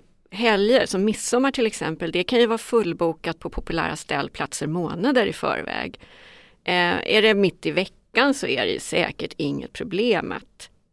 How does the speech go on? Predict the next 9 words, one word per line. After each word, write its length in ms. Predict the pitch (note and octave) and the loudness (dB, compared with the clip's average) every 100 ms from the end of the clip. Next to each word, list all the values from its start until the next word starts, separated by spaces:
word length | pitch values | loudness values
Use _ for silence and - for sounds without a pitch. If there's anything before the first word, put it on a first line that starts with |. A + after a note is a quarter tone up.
| _ | _
att 180 | - - | -20 -6
boka 500 | D#3+ - - - - | -6 -6 -8 -8 -8
samma 440 | D#3+ - D3 C#3+ | -12 -8 -6 -6
morgon 500 | C3+ D3 D#3+ D3 E3+ | -2 0 2 2 0
eller 200 | D#3+ D3 | 0 -2
ringa 440 | C#3+ D#3+ C#3+ C#3 C#3+ | -4 -4 -4 -4 -6
som 180 | - - | -8 -8
du 100 | - | -6
säger. 440 | - D3+ - - | -6 -4 -4 -6